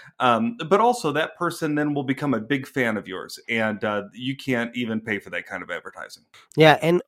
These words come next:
Speaker 2: the way I'm thinking about this, Chris, is a lot of companies right now are looking for opportunities to make money. And, uh, when the, when I first heard the coronavirus news, I'll be honest, I was the same mindset. But now that I'm seeing the suffering that people are going through,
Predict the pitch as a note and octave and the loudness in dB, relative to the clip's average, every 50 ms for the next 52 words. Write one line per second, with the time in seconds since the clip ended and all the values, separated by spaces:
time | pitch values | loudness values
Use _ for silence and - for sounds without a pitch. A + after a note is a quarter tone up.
0 | _ _ _ _ - D3 C3+ D#3+ D3+ F3+ G#3 A#3+ - - - D3 D#3 F3 G3 F#3+ | _ _ _ _ -2 2 4 6 10 10 10 10 8 6 4 4 4 4 4 2
1 | - - E3 D#3 - F#3 F#3 F3+ F3+ F3+ E3 F3 E3 - - - D#3 D#3 F3+ - | 2 2 2 2 2 2 6 6 6 6 6 2 -2 -4 2 4 4 4 4 2
2 | - C#3+ C#3 C#3 C#3 C3+ B2+ B2+ - - _ _ _ _ _ _ _ _ _ _ | 0 2 2 4 4 2 0 -6 -10 -16 _ _ _ _ _ _ _ _ _ _
3 | _ _ _ _ - C3 - C#3 D3 D#3+ F3 - - F3 D3 C#3 C3+ D3 D#3 D#3 | _ _ _ _ 2 6 8 10 10 10 8 4 4 2 2 2 0 -2 -2 -2
4 | D3+ C3+ C3 B2+ C3 B2+ C#3 C#3+ C#3 B2 B2 B2 B2 C3 A#2+ - - C#3+ C3+ C3 | 0 2 2 0 0 2 2 2 2 4 2 2 0 0 -2 -2 -2 -2 -2 0
5 | - - B2+ B2+ - - A2+ A#2 - - B2 - - B2+ C3 B2+ - C3 C3+ - | 2 2 2 2 4 2 0 0 0 -2 -6 -6 -4 -4 -4 -2 -2 -2 -4 -2
6 | - - B2 B2 B2 A#2+ - - B2 A#2 A#2 B2+ C#3+ D#3 E3+ F3+ - C3 C3 B2+ | -2 -2 0 0 -2 -2 -2 -2 0 0 2 2 2 2 2 2 0 0 -2 -2
7 | B2+ - _ _ _ _ _ _ _ _ _ _ _ _ _ - - - - C#3+ | -2 -4 _ _ _ _ _ _ _ _ _ _ _ _ _ -12 -12 -12 -10 -12
8 | C#3 C#3+ D3+ - - C#3+ C#3+ C#3+ C#3 C3+ C3+ C3 B2+ C3+ C3+ D#3 E3 - - E3+ | -16 -18 -18 -2 2 2 2 2 2 -2 -2 0 2 4 4 4 4 4 4 4
9 | F#3 G#3 - - E3 D#3+ D3+ D3 D3 - D3 B2+ B2+ B2+ C3+ C3 B2+ B2 B2 B2 | 4 4 4 4 4 4 4 4 0 0 2 0 2 2 2 2 4 2 2 0
10 | A#2 - B2+ B2+ B2 A#2 A#2 A#2+ A#2 A#2 C3+ C3+ C3 C#3+ D3 A2+ G#2 - - - | -2 -2 -4 -2 -2 0 0 0 2 2 4 4 4 4 2 0 -4 -10 -8 -2
11 | A#2+ A#2+ B2 C3+ C3 B2 C3 C3 - - - B2 B2+ B2+ B2+ B2 A#2+ B2+ C#3+ C#3 | 0 0 0 0 -2 -4 -6 -8 -6 -4 -2 0 0 0 0 0 0 0 -2 -4
12 | - - A2+ G#2 G#2 - _ _ _ - - _ _ _ - C3+ C3 C3+ C#3 D#3 | -6 -6 -8 -8 -8 -10 _ _ _ -20 -20 _ _ _ 0 4 6 8 8 8
13 | D#3+ E3+ D#3+ D#3+ C#3+ C3+ - - C#3+ C3 C3+ C3 A#2+ - - - B2+ A2+ - - | 8 6 6 6 4 2 0 -2 -4 -2 -2 -2 -2 -4 -2 -2 -2 -2 -2 -2
14 | C#3 B2 B2 C3 C3 C3 - B2 B2 - C3+ C3 A#2+ A2 A#2+ A#2 B2 B2+ - - | -2 -2 0 0 0 0 0 -2 0 2 2 2 2 2 2 2 2 0 -2 0
15 | C3+ C3+ E3 F#3+ | 2 2 2 2